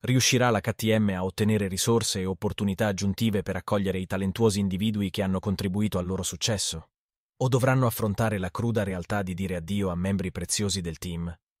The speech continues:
Solo il tempo svelerà l'esito di questa battaglia ad alta tensione per la supremazia nella Moto G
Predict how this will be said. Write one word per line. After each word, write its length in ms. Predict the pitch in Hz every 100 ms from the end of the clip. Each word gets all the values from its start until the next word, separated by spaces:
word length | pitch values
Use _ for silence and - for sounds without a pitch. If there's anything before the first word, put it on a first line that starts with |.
| _ _ _
Solo 340 | - - 147 131
il 120 | 110
tempo 380 | 127 107 92 92
svelerà 400 | 82 92 95 101
l'esito 420 | 95 101 98 -
di 80 | 82
questa 300 | 101 90 87
battaglia 480 | 87 - 101 92 85
ad 100 | 85
alta 240 | 95 101
tensione 540 | 92 85 - 104 104
per 140 | 92 87
la 100 | 87
supremazia 640 | 98 90 90 85 - 104
nella 180 | 90 87
Moto 260 | 92 98 90
G 160 | 90